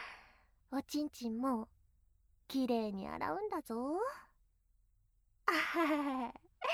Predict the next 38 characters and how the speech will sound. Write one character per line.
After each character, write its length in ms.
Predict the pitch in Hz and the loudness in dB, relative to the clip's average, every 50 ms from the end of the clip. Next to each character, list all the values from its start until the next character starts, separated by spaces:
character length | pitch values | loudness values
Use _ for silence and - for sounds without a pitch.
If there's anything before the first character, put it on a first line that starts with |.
| 640 640 622 605 - - - - - - - - - - | 2 0 0 -2 -4 -6 -8 -8 -10 -12 -14 -14 -6 -2
い 180 | 330 285 262 254 | 0 2 4 4
や、 160 | 240 220 214 | 4 4 2
だ 200 | 208 - 294 349 | 4 6 6 6
っ 60 | 349 _ _ - | 6 _ _ 2
て、 160 | 254 233 214 - 349 - - - - - - - - - - - - | 2 2 2 0 -6 -10 -8 -10 -10 -12 -14 -14 -16 -16 -8 -2 0
お 80 | 320 330 | 2 2
兄 180 | 349 392 415 | 2 2 2
ち 80 | - - | 2 2
ゃ 60 | 330 | 0
ん 60 | 285 262 | 0 0
だ 80 | 262 | -2
っ 40 | 247 | -4
て、 300 | - _ - 262 240 220 - - - - - _ _ _ - | -2 _ 2 2 2 2 -2 -12 -20 -20 -20 _ _ _ -2
い 180 | 247 277 294 | 0 0 0
つ 280 | - _ - - 359 339 | 0 _ 0 4 6 6
女 400 | 302 262 247 247 262 269 285 294 | 6 6 6 4 4 4 4 4
の 140 | 277 277 262 | 4 2 0
子 160 | - 247 233 | 0 -2 -4
と、 800 | - - - 247 247 240 240 240 240 240 - - - - - - _ _ _ _ _ _ _ _ _ - | -4 -2 0 0 2 2 2 0 0 -2 -2 -4 -6 -8 -12 -16 _ _ _ _ _ _ _ _ _ -12
そ 200 | - - 240 220 | -6 -4 -2 0
う 100 | 226 233 | 2 4
い 100 | 226 233 | 4 4
う 40 | 233 | 2
こ 140 | - - 247 | 2 0 0
と 140 | - 254 254 | 2 2 2
に 120 | 226 220 | 2 2
な 140 | 214 240 247 | 2 2 2
る 120 | 240 240 | 2 0
か、 340 | - - 214 202 196 - 262 - _ _ _ _ _ _ _ _ _ - | 0 -2 -4 -6 -6 -8 -10 -16 _ _ _ _ _ _ _ _ _ 2
わ 140 | 392 370 | 4 4
か 160 | 339 - 415 440 | 4 6 6 6
ん 60 | 480 | 6
な 80 | 480 | 6
い 80 | 427 359 | 4 2
じ 80 | - 285 | 0 -4
ゃ 60 | 262 | -6
な 160 | 269 262 | -4 -4
い？ 40 | 311 | -4